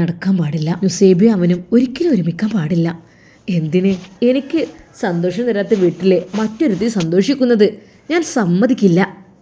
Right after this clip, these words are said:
ഫസീലയുടെ ചിന്താഗതികൾ വീണ്ടും വീണ്ടും വളർന്നുകൊണ്ടിരിക്കുന്നു. അവളുടെ ദുഷ്ടമനസ്സിൽ വീണ്ടും പുതിയ ചിന്തകൾ. എങ്ങനെയെങ്കിലും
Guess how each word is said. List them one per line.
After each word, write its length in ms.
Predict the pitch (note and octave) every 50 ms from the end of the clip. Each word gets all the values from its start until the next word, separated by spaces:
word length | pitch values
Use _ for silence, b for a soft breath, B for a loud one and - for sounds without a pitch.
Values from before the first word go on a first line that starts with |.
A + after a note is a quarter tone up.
| _ _ _ _ _ _ - - -
ഫസീലയുടെ 640 | A3 F#3+ - - G#3 G3 G3 G3 G#3 G3 F3+ F#3 F3 F3 - - - - -
ചിന്താഗതികൾ 680 | G#3+ F3 D#3+ D3+ F3 E3+ E3+ E3+ F3 E3 - E3 D#3 - - F3 E3 D#3
വീണ്ടും 360 | F3 E3 E3 E3 D#3 F#3+ F3+ F3 E3
വീണ്ടും 260 | E3 E3 D#3+ D3+ D#3 - - E3+
വളർന്നുകൊണ്ടിരിക്കുന്നു. 920 | E3 E3 E3 D#3 E3 F#3+ F#3+ F3+ F3 D#3 D#3+ D#3 D#3+ - - F3 D#3+ E3 D#3 D#3+ B B B B B B B B _ G3 G3
അവളുടെ 340 | F3 F3 F3+ F3+ E3+ F3+ F3+ E3
ദുഷ്ടമനസ്സിൽ 720 | F3 E3+ - - - G#3 F#3 F3 F3 E3+ E3 - - F#3+ - - B B B B B B - F3+
വീണ്ടും 340 | E3+ E3 E3 E3 D#3+ F3+ F3+ F3 F#3
പുതിയ 260 | F#3 D#3+ D3+ F#3 G#3+ G3 -
ചിന്തകൾ. 360 | - D#3+ D#3 D#3+ D3+ D#3 E3+ - E3+ B B B B B B _ G3+ F#3
എങ്ങനെയെങ്കിലും 600 | E3 D#3 D#3 D#3+ E3 F3 F#3 F3 E3+ E3+ E3 D#3